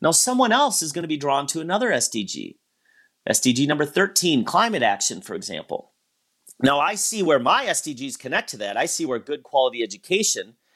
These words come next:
and where reducing inequalities actually makes it more likely that we can effectively tackle S D G number thirteen.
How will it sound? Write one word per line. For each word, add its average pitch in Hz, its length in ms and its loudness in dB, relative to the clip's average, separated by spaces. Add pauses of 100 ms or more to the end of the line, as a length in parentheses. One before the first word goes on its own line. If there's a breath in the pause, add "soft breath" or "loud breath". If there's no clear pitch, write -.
(180)
and 135 160 2
where 135 140 2
reducing 139 500 0
inequalities 127 640 2
actually 135 320 -2
makes 139 300 -6
it 147 100 -4
more 131 160 -2
likely 135 380 0
that 117 200 0
we 131 100 -16
can 127 140 -16
effectively 123 500 -4
tackle 196 460 0
S 104 120 -2
D 110 140 -8
G 107 160 -12
number 101 200 -8
thirteen. 190 480 -6